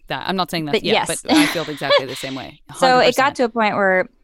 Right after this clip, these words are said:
Speaker 2: I was, 'cause I would hear, like, these incredible singers, and I'm like, "I have a good voice, but I'm not, like, oh my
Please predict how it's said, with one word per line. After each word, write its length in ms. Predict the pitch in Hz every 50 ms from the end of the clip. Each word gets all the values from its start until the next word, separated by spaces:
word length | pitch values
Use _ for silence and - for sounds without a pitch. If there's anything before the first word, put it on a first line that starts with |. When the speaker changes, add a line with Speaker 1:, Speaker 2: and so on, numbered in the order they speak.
| _ _ -
Speaker 2:
I 140 | 185 190 190
was, 120 | 190 185
'cause 140 | - - 196
I 80 | 208 208
would 100 | 202 196
hear, 220 | 190 226 233 233
like, 160 | 214 202 185 -
these 140 | - 170
incredible 640 | 170 175 170 - - - - 285 277 269 220 190 185
singers, 460 | - - 269 262 240 196 170 170 170
and 60 | 208
I'm 80 | 226 240
like, 180 | 262 254 254 -
"I 80 | - 330
have 180 | 392 415 427
a 60 | 415 285
good 200 | 226 - 233 185
voice, 440 | 175 180 190 247 294 226 170 - -
but 100 | - 196
I'm 200 | 190 196 190 196
not, 260 | 208 214 226 - -
like, 320 | 196 196 185 170 - - - _ _ _ _ _ _ _ _ -
oh 120 | 226 254
my 180 | 214 185 160